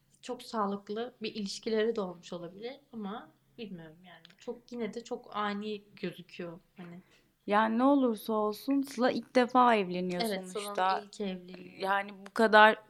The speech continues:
Speaker 2: <clears throat> e, acele düğün yapmaları, bu kadar sade, gösterişsiz. Tamam, Sıla gösterişi seven bir kadın değil ama,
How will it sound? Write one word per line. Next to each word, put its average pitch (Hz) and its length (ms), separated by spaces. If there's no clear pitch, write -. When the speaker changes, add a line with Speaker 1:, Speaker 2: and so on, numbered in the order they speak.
Speaker 2:
<clears throat> 190 640
e, 202 40
acele 208 420
düğün 202 240
yapmaları, 190 1000
bu - 40
kadar 202 300
sade, 190 840
gösterişsiz. 196 1080
Tamam, 208 380
Sıla 202 340
gösterişi 202 520
seven 214 440
bir 208 60
kadın 208 420
değil 220 280
ama, 339 280